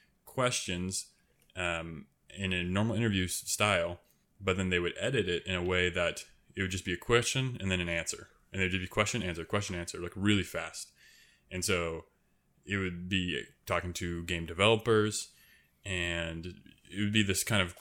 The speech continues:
quick response style. So he came up with this idea of asking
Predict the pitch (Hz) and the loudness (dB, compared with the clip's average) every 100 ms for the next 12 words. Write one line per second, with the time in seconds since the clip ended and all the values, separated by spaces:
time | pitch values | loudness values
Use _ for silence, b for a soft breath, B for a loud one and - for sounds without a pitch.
0 | - - 117 - - 92 - 85 85 - | -16 0 0 0 -4 -2 -2 -4 -6 -6
1 | - 98 85 - 101 b b b b _ | -2 -2 -2 -4 -16 b b b b _
2 | _ _ _ _ _ _ _ - 113 135 | _ _ _ _ _ _ _ -4 0 2
3 | 147 127 107 104 98 95 95 92 95 92 | 4 4 4 2 0 0 2 2 2 0
4 | 78 92 98 95 - 92 92 | 0 0 2 0 -2 -2 -4